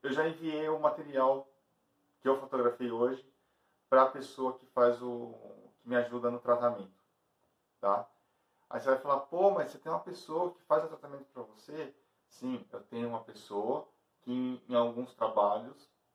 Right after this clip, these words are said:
ela me ajuda no tratamento. Então, por que eu resolvi colocar essa pessoa? Porque vamos supor que amanhã eu tenho um outro trabalho.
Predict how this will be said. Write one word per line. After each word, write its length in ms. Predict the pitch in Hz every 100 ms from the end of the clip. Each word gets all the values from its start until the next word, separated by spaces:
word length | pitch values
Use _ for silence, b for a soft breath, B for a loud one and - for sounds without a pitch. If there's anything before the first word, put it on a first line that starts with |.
| _
ela 260 | 110 110 - _
me 100 | 123
ajuda 380 | 127 120 120 127
no 100 | 131
tratamento. 560 | 123 135 139 104 92 _ _
Então, 320 | 107 113 120 _ _
por 180 | 160
que 120 | 160 160
eu 100 | 139
resolvi 360 | 135 123 117
colocar 320 | 117 110 104
essa 160 | 98 98
pessoa? 460 | 107 101 - 95 - _ _ _ _ _ _ _
Porque 640 | - 117 117 _ 131 131 135
vamos 180 | 131 151
supor 360 | - _ 143 147
que 100 | 151
amanhã 580 | 147 147 143 139 147 151 - _ _ _ _ _
eu 140 | 135
tenho 180 | 139 143 143
um 120 | 139
outro 180 | 139 -
trabalho. 460 | 143 117 98 -